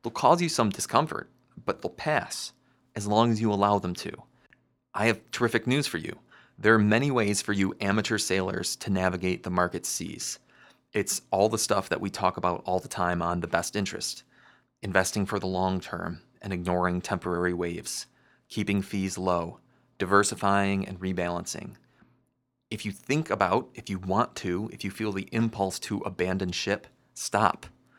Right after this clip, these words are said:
Hire some experienced captain instead and learn as much about your sea as you possibly can, right? An investment in knowledge pays The Best Interest.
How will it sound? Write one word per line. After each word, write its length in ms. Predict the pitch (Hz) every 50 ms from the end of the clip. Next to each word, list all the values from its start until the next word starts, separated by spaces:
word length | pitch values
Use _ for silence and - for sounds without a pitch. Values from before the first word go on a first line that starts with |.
| _ _ _
Hire 420 | - - 101 98 98 98 107 107 107
some 320 | - - 101 95 101 98 -
experienced 720 | - - - - - 90 92 98 98 101 95 95 - -
captain 420 | - 98 95 95 - - 90 87
instead 480 | 85 90 92 - - 90 87 85 - - - _ _ _ _ - - _ _ _ _ _ _ _ _ _ -
and 260 | 95 95 92 92 92
learn 300 | 101 104 113 120 127 - - -
as 140 | 95 87 90
much 300 | 92 92 95 101 - -
about 300 | - 95 98 95 95 95
your 220 | 98 92 92 95
sea 600 | - - - - - 131 113 87 87 95 117 117 - _ _ _ _ _ _ -
as 120 | - 95
you 60 | 98 92
possibly 460 | - 98 92 87 - 87 82 95 87
can, 360 | - - 85 82 - - - - _ _ _
right? 320 | - 90 90 90 - - - -
An 100 | 95 92
investment 500 | 90 90 90 95 98 - - 101 98 -
in 120 | 98 92
knowledge 380 | 87 90 92 90 90 90 - -
pays 320 | - - 90 87 85 -
The 100 | - -
Best 280 | 85 92 87 - - -
Interest. 460 | 82 - - - - - - - -